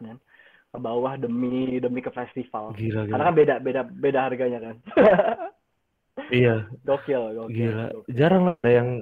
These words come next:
Speaker 2: saksi hidup Green Day di sembilan enam di Jakarta tuh. Selain
Speaker 1: Wah,
Speaker 2: Wah, gokil
Speaker 1: selain
Speaker 2: sih,
Speaker 1: gua,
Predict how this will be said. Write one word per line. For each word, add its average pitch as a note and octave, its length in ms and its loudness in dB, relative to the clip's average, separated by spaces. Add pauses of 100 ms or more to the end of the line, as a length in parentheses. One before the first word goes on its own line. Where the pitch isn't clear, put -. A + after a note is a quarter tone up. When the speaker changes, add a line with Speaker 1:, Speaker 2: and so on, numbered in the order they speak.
(300)
Speaker 2:
saksi C3 320 0
hidup B2+ 480 0
Green A#2 320 -2
Day B2 200 2
di B2 200 2 (240)
sembilan B2 560 -4
enam B2 160 -2
di B2+ 80 -4
Jakarta B2+ 520 0 (280)
tuh. A#2+ 160 -8 (560)
Selain A2+ 640 -4 (400)
Speaker 1:
Wah, E3 160 -4 (320)
Speaker 2:
Wah, - 240 0
gokil G#2+ 80 -6
Speaker 1:
selain C#3+ 240 0
Speaker 2:
sih, C#3 80 0
Speaker 1:
gua, F#3+ 200 4